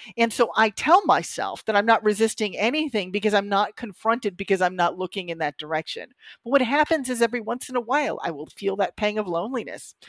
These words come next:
I will try to figure out why I'm unhappy. And it's really interesting because with all the positive thinking you and I have both done, and I, I do believe I've come a long way, what I find amazing is one of the things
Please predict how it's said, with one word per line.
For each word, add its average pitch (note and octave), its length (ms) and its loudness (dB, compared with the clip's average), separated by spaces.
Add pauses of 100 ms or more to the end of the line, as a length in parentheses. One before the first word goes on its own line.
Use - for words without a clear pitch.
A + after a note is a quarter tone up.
(220)
I G#3 100 6
will G#3 140 4
try G#3 760 0
to G#3+ 120 -10
figure F#3+ 420 -4
out G#3+ 320 4
why F#3 400 0
I'm F#3+ 200 -2
unhappy. F#3 600 -4 (340)
And G#3 380 0 (280)
it's A#3 280 2
really D4 340 0
interesting G#3 760 -6
because A3 460 0 (640)
with B3+ 160 0
all C4+ 160 6
the F4+ 80 2
positive B3+ 340 2
thinking A3+ 260 -6
you G#3 140 -4
and G3 100 2
I F#3 60 4
have E3+ 140 -2
both E3 180 0
done, B3 240 2
and E3+ 100 -2
I, E3 120 0 (100)
I E3+ 260 -4
do G3+ 120 -8
believe G3+ 320 0
I've D3+ 180 2
come E3+ 180 -2
a D#3 40 -4
long D#3 260 -6
way, G#3 300 0 (340)
what A#3 120 6
I B3 100 8
find C4+ 200 0
amazing A3 540 -2
is C3 200 -8 (300)
one A#3+ 340 2
of D4 80 -2
the C4+ 140 4
things A3 640 -4